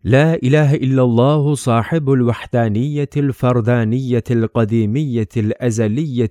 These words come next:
الأبدية الذي ليس له ضد ولا ند ولا شبه ولا شريك. لا إله إلا الله وحده لا شريك له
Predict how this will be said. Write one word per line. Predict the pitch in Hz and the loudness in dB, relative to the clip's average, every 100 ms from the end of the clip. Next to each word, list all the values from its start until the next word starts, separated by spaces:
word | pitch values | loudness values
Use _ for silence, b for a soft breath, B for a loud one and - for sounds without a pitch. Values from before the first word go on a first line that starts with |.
| 127 | 0
الأبدية | 117 120 123 117 110 131 156 139 120 131 | -2 0 -2 0 0 -2 -2 -2 -2 -2
الذي | 120 120 110 120 135 120 | -2 0 0 -2 -2 0
ليس | 127 117 - | 0 -2 -2
له | 113 113 107 120 120 110 | -2 0 0 0 0 0
ضد | 143 117 113 | -2 -4 -4
ولا | 117 110 104 110 107 107 101 | -2 -2 -2 0 0 0 -2
ند | 104 147 120 | -2 -6 -6
ولا | 131 131 120 120 113 113 110 | -4 -2 0 0 0 0 -2
شبه | 104 151 131 101 120 113 110 | -4 -6 -4 -4 -2 -2 -2
ولا | 104 101 101 98 | -2 -2 -2 -4
شريك. | - 95 113 82 71 - _ _ _ _ | -4 -4 -4 -6 -12 -20 _ _ _ _
لا | - 117 147 151 | -4 -2 0 0
إله | 131 143 135 | 0 0 0
إلا | 143 143 131 | -2 -2 0
الله | 127 139 151 | 2 2 2
وحده | 147 127 - 160 131 131 113 | 2 0 -2 -2 0 0 0
لا | 117 156 | 0 0
شريك | 131 131 147 135 98 | -2 -2 0 0 -2
له | 80 | -6